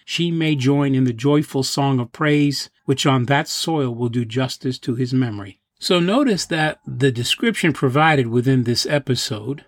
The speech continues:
this interpolated story of the Baby Kiss, could easily support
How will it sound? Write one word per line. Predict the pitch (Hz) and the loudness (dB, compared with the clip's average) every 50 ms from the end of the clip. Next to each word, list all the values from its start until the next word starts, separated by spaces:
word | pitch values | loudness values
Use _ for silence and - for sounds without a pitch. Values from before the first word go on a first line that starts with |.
| _ _ | _ _
this | - 131 127 - - - - _ | 0 0 0 0 -2 -4 -6 _
interpolated | - 131 127 127 - - - - 147 131 - 131 127 131 131 127 120 123 113 - | -2 -2 -2 -2 -4 -6 -4 -4 -2 0 0 2 4 4 4 4 2 0 -2 -2
story | - - - - 143 143 135 120 113 113 113 120 131 | -4 -6 -2 0 2 2 2 0 -2 -4 -8 -8 -8
of | 123 120 117 117 | -8 -8 -8 -8
the | 117 | -6
Baby | 117 131 135 139 120 120 117 | -2 0 2 2 2 0 -4
Kiss, | - - 113 98 - - - - _ _ _ _ | -6 -8 -12 -10 -10 -12 -14 -16 _ _ _ _
could | - 233 247 | 2 4 4
easily | 277 311 302 - 202 170 | 4 4 4 2 2 2
support | - - 143 127 - - 127 131 131 - | 2 0 -2 -2 0 0 0 0 0 -2